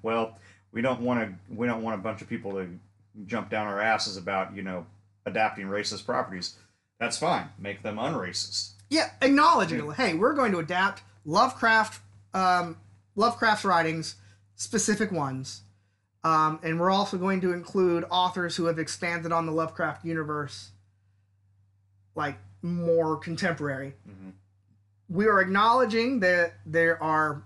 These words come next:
Speaker 2: themes in some of his works that are problematic.
Speaker 1: Yeah.
Speaker 2: And we are going to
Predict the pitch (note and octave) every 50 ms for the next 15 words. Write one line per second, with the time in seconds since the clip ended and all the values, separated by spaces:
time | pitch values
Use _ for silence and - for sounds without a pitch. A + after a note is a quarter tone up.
0 | - - - - G3+ F#3 F3+ F#3 G3 G#3 G#3+ G3+ G3 F3 D#3+ - - F3+ E3 E3
1 | D#3+ E3+ D3+ C#3+ D3 C#3+ C#3 - - C3 A2+ - D3+ C3+ B2 B2 A#2+ B2+ E3+ G#3+
2 | C4 - - - - _ - - _ _ _ _ _ _ _ _ _ - G2 -
3 | - - - - E3 D3+ C3+ C3+ D#3+ E3+ F3 E3 D3 C#3+ D#3+ E3 D#3 D3+ D3 C#3
4 | - D#3+ D3+ D3 C#3+ C#3 C3+ C3+